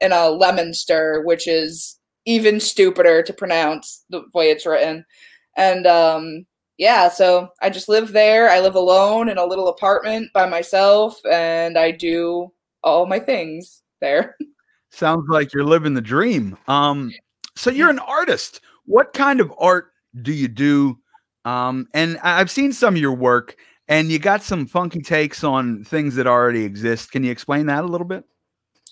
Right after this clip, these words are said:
Speaker 1: Yeah, I mean, I, so, yeah, I've been doing art forever, and, like, things that I like the most is, like,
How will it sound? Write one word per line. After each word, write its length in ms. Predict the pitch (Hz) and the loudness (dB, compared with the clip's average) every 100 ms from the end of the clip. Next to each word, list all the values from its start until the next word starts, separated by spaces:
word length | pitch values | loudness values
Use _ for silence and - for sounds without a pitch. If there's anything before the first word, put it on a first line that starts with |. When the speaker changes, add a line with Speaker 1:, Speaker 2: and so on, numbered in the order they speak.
| - - - | -20 -20 0
Speaker 1:
Yeah, 440 | 508 427 240 175 156 | 2 4 4 2 4
I 140 | 226 | 2
mean, 280 | 294 302 294 | 4 2 2
I, 580 | - 320 381 359 392 - | -2 0 2 2 2 0
so, 260 | - 330 294 | 2 4 4
yeah, 180 | 214 151 | 4 2
I've 60 | 165 | 2
been 100 | 254 | 0
doing 220 | 294 269 | 2 2
art 320 | 214 202 190 - - | 2 2 0 -6 -10
forever, 640 | 247 196 175 175 170 170 - | 0 6 6 6 6 4 2
and, 180 | 180 180 | -4 0
like, 240 | 170 170 | -2 -2
things 300 | 220 233 233 | -4 -4 -2
that 100 | 240 | 0
I 120 | 202 | 2
like 320 | 196 185 185 | 2 2 0
the 120 | 185 180 | 0 2
most 560 | 170 170 170 - - - | 6 6 4 0 -10 -4
is, 240 | 180 170 | -4 -4
like, 400 | 185 170 156 - | 0 2 0 -4